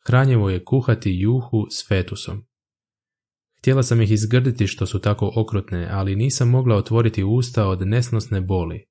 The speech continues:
Plakala sam dok sam se tresla. Iduće godine sam primljena u bolnicu zbog kronične upale slijepog crijeva.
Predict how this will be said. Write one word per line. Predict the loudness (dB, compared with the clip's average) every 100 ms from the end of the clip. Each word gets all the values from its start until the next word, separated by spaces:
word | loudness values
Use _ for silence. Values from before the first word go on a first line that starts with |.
| _ _ _ _ _ -2
Plakala | 2 2 2 2
sam | 2 0 0
dok | -2 -2
sam | -4
se | -4
tresla. | -4 -4 -4 -8 -14 -18 _ _ _ _ _ _ _ _ _ _ _ _ -4
Iduće | 2 4 4
godine | 4 4 4
sam | 4 2 0
primljena | 2 2 4 2 0
u |
bolnicu | 0 2 2 0 0 -4
zbog | -2 -4 -4 -4
kronične | 0 2 2 0 -2
upale | -2 0 0 -2
slijepog | -2 -2 -2 -4 -8
crijeva. | -4 -2 0 -2